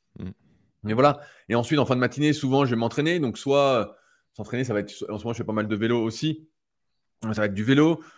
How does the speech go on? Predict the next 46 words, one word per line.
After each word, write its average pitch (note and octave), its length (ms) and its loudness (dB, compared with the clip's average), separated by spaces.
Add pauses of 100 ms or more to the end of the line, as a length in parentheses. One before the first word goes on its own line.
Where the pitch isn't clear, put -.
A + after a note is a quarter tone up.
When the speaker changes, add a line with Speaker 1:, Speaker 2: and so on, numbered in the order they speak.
(140)
Speaker 2:
Ou, C3 220 4
euh, A2 460 2
voilà, A#2 220 2
s-, - 280 -12 (200)
si - 180 -10
j'ai A2+ 80 0
pas A#2 100 -2
envie A2+ 100 0
de A2 40 -8
faire A#2+ 80 2
du A2+ 60 -2
vélo A#2 160 0
parce - 100 -14
que A2 80 -6
je G2+ 60 -12
suis - 80 -4
fatigué G#2+ 320 -6
des A2 120 0
jambes, B2 280 -2
je E2 60 -12
vais G#2 60 -2
aller G2+ 120 -2
marcher. E3+ 500 -2 (400)
Puis, C3 140 0
je G#2 80 -10
vais A#2+ 100 4
rentrer, D3+ 580 4
je B2 80 0
vais A2+ 60 0
me A2 60 -12
poser, D#3 480 2
je B2 60 -4
vais C3 60 0
lire A#2 160 0
un B2+ 100 2
truc. E3 440 -2 (520)
Je B2 100 -6
vais D3 60 6
sans F3+ 200 4
arrêt F#3 160 4
bouger. F#3 420 -2 (240)
Mais B2 140 0
ça, F3+ 320 4
c'est - 320 -2
un C3 140 4
truc. - 400 -6